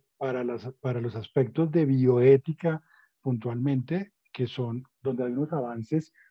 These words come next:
muy rápidos, muy acelerados y muy grandes. Pues resulta, imagínate, el año se crea el comité, el, el consejo en el año dos mil diez.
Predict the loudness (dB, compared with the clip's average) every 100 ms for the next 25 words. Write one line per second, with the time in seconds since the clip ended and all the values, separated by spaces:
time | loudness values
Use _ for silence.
0 | _ 0 2 4 2 0 -2 -2 -2 -2
1 | 0 2 0 0 -4 -4 -2 -2 -2 -2
2 | -6 -18 _ _ _ _ _ _ _ _
3 | _ 2 4 4 2 -2 -2 0 0 -2
4 | 0 0 2 -2 -4 -6 -4 -2 -2 -4
5 | -6 -6 -4 -4 -2 -4 -4 -4 -6 -6
6 | -8 -8 -8 -2 -2 -2 -2 -4 -2 -4
7 | -2 -2 -2 -6 -6 -6 -12